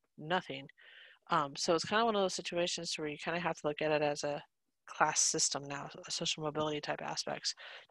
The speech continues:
Reason why now the, the child laws are, child labor laws are in place to where no kid could work at a certain age and stuff like that. <clears throat> Well, we're looking at a, a global certification aspects of a,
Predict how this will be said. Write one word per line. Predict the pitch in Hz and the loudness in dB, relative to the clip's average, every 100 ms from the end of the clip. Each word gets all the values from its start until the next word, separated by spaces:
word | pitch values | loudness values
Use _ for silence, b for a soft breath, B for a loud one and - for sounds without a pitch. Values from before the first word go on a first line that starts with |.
| - | -2
Reason | 156 | 2
why | 156 151 | 2 2
now | 151 147 | 0 -2
the, | 147 139 | -4 -4
the | 151 | -2
child | - 151 147 151 | 4 6 6 4
laws | 147 147 151 | 0 0 -2
are, | 151 147 151 | -6 -8 -10
child | - 180 170 | 0 4 6
labor | 165 165 | 4 2
laws | 160 156 156 156 | 2 2 0 -4
are | 151 | -6
in | 151 | -4
place | 156 151 - | -2 0 -2
to | 147 | -6
where | 147 | -8
no | 156 147 | -8 -8
kid | - 151 | -10 -10
could | - 143 | -10 -2
work | 156 160 - - b _ - | 0 0 -2 -14 b _ -14
at | 156 | -6
a | |
certain | - - 151 | -4 -6 -6
age | 170 170 160 156 | -4 -4 -4 -6
and | 143 | -4
stuff | - 147 | -6 -8
like | 135 | -10
that. | - 135 - - b b b b b _ _ _ _ - - | -6 -6 -6 -12 b b b b b _ _ _ _ -20 -10
<clears throat> | - 202 175 - _ _ _ _ _ _ - - | -6 -4 -6 -14 _ _ _ _ _ _ -8 0
Well, | 185 | 4
we're | 185 | 4
looking | 185 202 | 4 4
at | 196 185 175 - - | 4 4 4 0 -4
a, | 175 | -4
a | |
global | 165 175 175 180 | 6 6 8 4
certification | - 160 160 - 190 180 175 170 | 4 4 2 0 2 2 0 -2
aspects | 175 170 - 165 - | -2 0 0 0 -2
of | - 165 160 | -2 -2 0
a, | 156 | -2